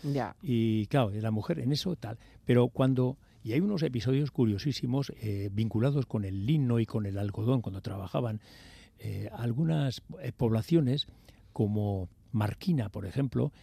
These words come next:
Speaker 2: en
Speaker 1: Mm.
Speaker 2: que las mujeres que se rebelan contra,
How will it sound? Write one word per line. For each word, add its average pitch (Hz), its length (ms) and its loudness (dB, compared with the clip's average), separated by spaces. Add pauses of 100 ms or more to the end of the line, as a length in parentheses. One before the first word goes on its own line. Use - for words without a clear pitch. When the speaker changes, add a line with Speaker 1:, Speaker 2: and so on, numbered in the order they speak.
(100)
Speaker 2:
en 147 200 2
Speaker 1:
Mm. - 20 -4
Speaker 2:
que 104 220 0 (400)
las 110 240 -2
mujeres 156 540 0 (540)
que - 280 -2 (340)
se - 240 0
rebelan 151 560 2 (400)
contra, 113 540 0